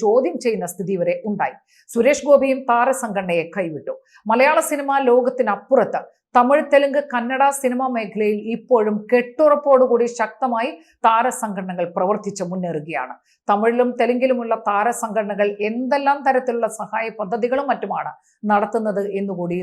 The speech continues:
സ്വന്തം സംഘടനയെ തകർക്കാൻ ഇപ്പോഴും കച്ചകെട്ടി നടക്കുന്നവർ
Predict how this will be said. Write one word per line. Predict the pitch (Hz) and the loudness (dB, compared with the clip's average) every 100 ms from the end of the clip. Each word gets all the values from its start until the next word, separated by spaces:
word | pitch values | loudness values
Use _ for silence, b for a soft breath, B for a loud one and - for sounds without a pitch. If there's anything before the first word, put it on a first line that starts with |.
| 175 | -6
സ്വന്തം | 196 196 214 202 | -8 -6 -6 -4
സംഘടനയെ | 190 185 208 208 262 - B B 226 | -6 -4 -4 -2 -4 -6 B B 2
തകർക്കാൻ | 208 285 320 233 262 262 254 | 4 2 2 -4 -4 -4 -4
ഇപ്പോഴും | 302 294 277 - | 2 0 0 -2
കച്ചകെട്ടി | 240 - 359 294 269 220 | -2 -2 -2 0 0 0
നടക്കുന്നവർ | 202 202 170 139 | -4 -6 -8 -8